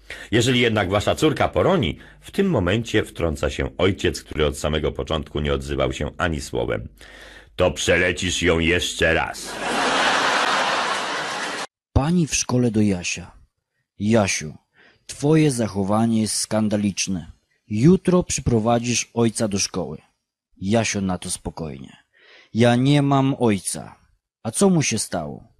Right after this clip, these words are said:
Speaker 2: pyta się zdziwiona nauczycielka. „Walec go przejechał”.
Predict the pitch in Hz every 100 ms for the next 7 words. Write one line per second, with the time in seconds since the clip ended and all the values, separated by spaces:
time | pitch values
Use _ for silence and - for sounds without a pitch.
0 | _ _ 113 104 85 - 76 82 80 87
1 | 92 95 90 82 80 - 82 87 80 -
2 | 60 - _ - _ _ - 101 110 107
3 | 110 98 110 110 - 113 113 107 - 107
4 | 107